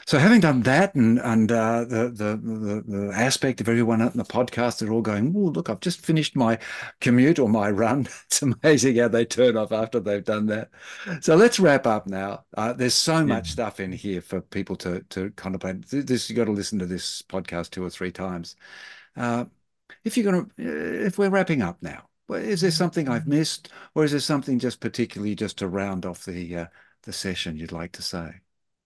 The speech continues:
Speaker 2: Hmm. Yeah, and maybe informed by, like, the, the focus of the work that I do of, of working with men, um,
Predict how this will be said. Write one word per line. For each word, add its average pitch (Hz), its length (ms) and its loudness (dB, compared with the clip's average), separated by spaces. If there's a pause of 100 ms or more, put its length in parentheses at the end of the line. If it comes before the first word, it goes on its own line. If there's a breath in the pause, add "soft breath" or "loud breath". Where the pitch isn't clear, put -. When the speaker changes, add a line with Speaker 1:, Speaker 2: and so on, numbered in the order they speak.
(600)
Speaker 2:
Hmm. 107 440 -6 (4000)
Yeah, 131 160 -2
and 113 180 4
maybe 123 480 2
informed 104 400 0
by, 95 140 0
like, 87 200 -4
the, 85 280 -6
the 87 100 -18
focus 85 400 -4
of 82 80 -8
the 85 80 -6
work 82 200 -6
that 80 100 -4
I 82 180 -2
do 78 220 -4
of, - 180 -12
of 78 100 -12
working 73 300 -6
with - 180 -12
men, 95 600 0 (100)
um, 73 640 -4